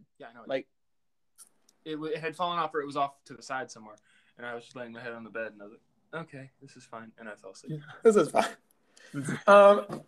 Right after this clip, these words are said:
Speaker 3: I would probably go without a pillow.
Speaker 2: I
Speaker 3: I
Speaker 2: would
Speaker 3: get
Speaker 2: go
Speaker 3: comfy with my blanket.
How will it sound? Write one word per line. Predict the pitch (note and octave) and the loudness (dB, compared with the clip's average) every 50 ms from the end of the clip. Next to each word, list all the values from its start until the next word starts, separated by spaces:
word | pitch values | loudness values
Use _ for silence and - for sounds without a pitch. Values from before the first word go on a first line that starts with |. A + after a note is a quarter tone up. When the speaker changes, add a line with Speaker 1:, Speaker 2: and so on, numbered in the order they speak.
| _ - | _ 6
Speaker 3:
I | - G#3+ C4 D4 | 8 10 12 12
would | D#4 D4+ A#3 - - | 10 10 8 6 6
probably | - G3+ F#3+ G3+ G3 F#3 F#3+ F#3 F3 | 8 10 10 10 8 6 2 -2 -2
go | D#3+ D#3+ D#3+ E3 | 2 2 2 4
without | D#3+ D#3+ D3 C3+ | 4 2 0 -2
a | B2+ | -4
pillow. | - - - C#3+ C3 B2 A#2+ A#2 A2 - _ _ _ _ _ _ _ _ _ _ _ _ _ _ _ _ _ _ _ _ _ _ _ - | -8 -8 -8 -6 -4 -4 -4 -6 -8 -12 _ _ _ _ _ _ _ _ _ _ _ _ _ _ _ _ _ _ _ _ _ _ _ 0
Speaker 2:
I | - D3 E3 | 4 6 6
Speaker 3:
I | |
Speaker 2:
would | G3+ G#3+ F#3 | 6 6 4
Speaker 3:
get | E3+ G3 | 4 4
Speaker 2:
go | F#3+ F#3 F3 D3+ | 6 4 4 2
Speaker 3:
comfy | F#3 G3+ F#3+ - - - D#3 | -4 -8 -10 -10 -12 -12 -10
with | C#3+ C#3+ C#3+ | -10 -10 -10
my | C#3+ C3+ B2+ | -10 -10 -12
blanket. | B2 B2+ - D3+ D#3+ D#3+ E3 E3+ D#3+ - D#3 B2 A2+ | -10 -8 -6 -4 -2 -2 -2 -4 -8 -8 -8 -8 -8